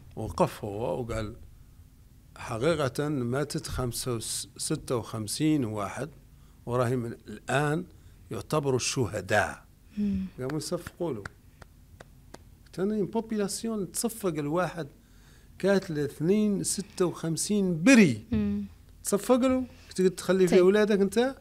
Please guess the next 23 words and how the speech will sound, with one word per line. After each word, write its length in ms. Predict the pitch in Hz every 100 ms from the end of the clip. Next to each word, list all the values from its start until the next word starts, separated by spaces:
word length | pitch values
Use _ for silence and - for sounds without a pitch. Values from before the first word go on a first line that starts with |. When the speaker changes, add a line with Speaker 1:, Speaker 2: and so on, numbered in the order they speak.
| - - - - - -
Speaker 1:
تقدر 140 | 165
تعيش 340 | 170 180 190 180
معاه؟ 460 | 175 226 233 226 - -
Speaker 2:
مم. 220 | 214 196 - -
Speaker 1:
خ-، 120 | -
اثنين، 320 | - 214 208 - - -
ستة 560 | - 294 - - 233
وخمسين 640 | 202 165 196 175 - 262 220
إن 100 | 156
شاء 240 | - 127
الله، 140 | 123 120
العدد 300 | 110 160 233
اللي 260 | 254 226
قالوه، 240 | 240 214 165
ولكن 360 | 180 220 214
أكثر 340 | 185 - 240 233
Speaker 2:
مم. 60 |
Speaker 1:
من 80 | 165
هذا. 240 | 127 117 110
Speaker 2:
طيب، 220 | 320 240
سؤال 360 | - 294 254
سي 180 | - 202
بشير. 340 | 185 - -